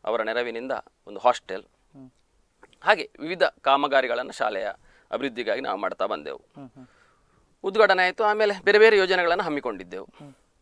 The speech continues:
Speaker 1: ಆ ಸಂದರ್ಭದಲ್ಲಿ ಮಾರ್ಚ್ನಲ್ಲಿ ನಮಗೆ ಕೊರೋನಾ ದಾಳಿ ಇತ್ತು.
Speaker 2: ಹ್ಮ್.
Speaker 1: ಆ, ಆಗ ಒಂದು ಔಚಿತ್ಯಪೂರ್ಣವಾದ ಕಾರ್ಯಕ್ರಮ ಹೇಳಿದ್ರೆ ಈ ಹಡಲು-, ಹಡಿಲುಗದ್ದೆಯ ಅಭಿಯಾನ
Speaker 2: ಹ್ಮ್.
Speaker 1: ಮೂರ್ತ ರೂಪಕ್ಕೆ ಬಂತು.
Speaker 2: ಹ್ಮ್.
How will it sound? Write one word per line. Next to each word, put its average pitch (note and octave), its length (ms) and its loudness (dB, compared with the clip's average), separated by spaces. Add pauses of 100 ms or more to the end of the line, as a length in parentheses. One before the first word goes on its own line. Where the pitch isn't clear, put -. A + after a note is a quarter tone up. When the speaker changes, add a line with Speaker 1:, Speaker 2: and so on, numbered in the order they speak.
(760)
Speaker 1:
ಆ A3+ 100 6
ಸಂದರ್ಭದಲ್ಲಿ G#3+ 920 0 (640)
ಮಾರ್ಚ್ನಲ್ಲಿ D3+ 580 4
ನಮಗೆ B2 360 -6 (160)
ಕೊರೋನಾ B2+ 480 0 (640)
ದಾಳಿ G#2+ 200 2
ಇತ್ತು. - 300 -20
Speaker 2:
ಹ್ಮ್. - 400 -20 (1080)
Speaker 1:
ಆ, - 40 -14 (1300)
ಆಗ A#3 180 8
ಒಂದು G#3+ 380 2 (160)
ಔಚಿತ್ಯಪೂರ್ಣವಾದ F3+ 640 0
ಕಾರ್ಯಕ್ರಮ C#3+ 440 2
ಹೇಳಿದ್ರೆ D#3 200 -2
ಈ D3 40 -4
ಹಡಲು-, E3 380 0
ಹಡಿಲುಗದ್ದೆಯ C#3+ 560 0 (100)
ಅಭಿಯಾನ C#3+ 340 -2
Speaker 2:
ಹ್ಮ್. - 760 -16 (120)
Speaker 1:
ಮೂರ್ತ D3+ 180 -4
ರೂಪಕ್ಕೆ A#2+ 360 -8
ಬಂತು. - 380 -8
Speaker 2:
ಹ್ಮ್. C#3 120 -16